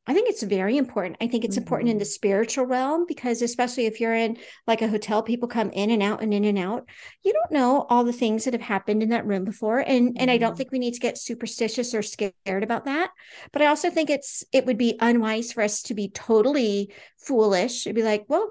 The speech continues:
Speaker 1: you know, God's on my side, so I don't need to worry about anything."
Speaker 2: Yeah.
Speaker 1: Um, and then, yeah, I, I love with Heather and the music. That was something I did at our Airbnb too, 'cause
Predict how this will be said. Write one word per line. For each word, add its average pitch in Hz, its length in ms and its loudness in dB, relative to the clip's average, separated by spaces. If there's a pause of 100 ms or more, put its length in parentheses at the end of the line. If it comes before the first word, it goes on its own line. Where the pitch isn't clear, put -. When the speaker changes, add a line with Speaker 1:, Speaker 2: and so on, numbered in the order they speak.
Speaker 1:
you 277 140 2
know, 233 300 2 (160)
God's 226 240 4
on - 20 2
my 233 140 2
side, 202 320 0
so 233 100 -2
I 208 80 2
don't 208 140 -4
need 220 160 -8
to - 80 -12
worry 214 80 -2
about 202 180 0
anything." 214 540 -2 (400)
Speaker 2:
Yeah. 160 340 -12 (160)
Speaker 1:
Um, 226 460 0 (460)
and 269 160 6
then, 254 300 4
yeah, 262 200 6
I, 247 240 4
I 240 100 8
love 233 220 6
with 240 140 4
Heather 226 520 0
and 220 140 -4
the 208 60 -2
music. 202 320 -4
That 220 120 2
was 240 120 -2
something 226 260 0
I 214 80 2
did 208 220 0
at 202 100 -2
our 190 100 0
Airbnb 202 640 -2
too, 208 220 -4
'cause 214 260 -4